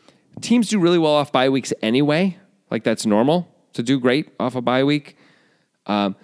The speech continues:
Houston is coming on. Their first four wins were really suspect, but their last two have been much more impressive.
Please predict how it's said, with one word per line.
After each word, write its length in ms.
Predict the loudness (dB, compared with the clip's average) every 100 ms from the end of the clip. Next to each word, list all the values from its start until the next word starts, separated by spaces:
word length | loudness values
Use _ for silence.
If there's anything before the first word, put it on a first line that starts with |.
| _
Houston 320 | 0 0 2
is 200 | 0 -2
coming 280 | 0 0 2
on. 180 | 2 2
Their 100 | 0
first 260 | 2 0 0
four 280 | 2 2 4
wins 260 | 2 2
were 240 | 2 0 -2
really 280 | -4 -2 0
suspect, 540 | 0 0 0 0 0
but 120 | 0 0
their 100 | 2
last 260 | 2 0
two 100 | 0
have 80 | 0
been 140 | 0 0
much 220 | 0 0
more 140 | -2
impressive. 640 | -2 -2 -4 -2 -4 -4